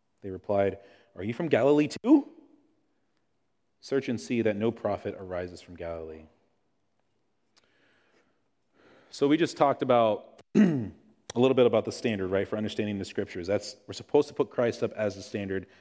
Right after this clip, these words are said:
as the clarifier of the scriptures. But there's a little bit of a contrast, just like I said, the standard versus,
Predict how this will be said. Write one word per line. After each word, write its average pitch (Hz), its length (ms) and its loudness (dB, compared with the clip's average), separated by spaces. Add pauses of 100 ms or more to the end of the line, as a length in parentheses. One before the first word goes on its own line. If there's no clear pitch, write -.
(120)
as 113 240 -2
the 110 160 6
clarifier 120 560 2
of 101 40 -4
the 98 60 -8
scriptures. 104 540 -4 (320)
But - 60 6
there's 170 120 10
a 214 60 10
little 185 160 10
bit 165 100 6
of 151 80 6
a 147 40 -2
contrast, 135 420 2
just - 160 0
like 117 120 4
I 120 40 0
said, 120 220 2
the 101 80 -2
standard 139 500 2
versus, 117 420 -2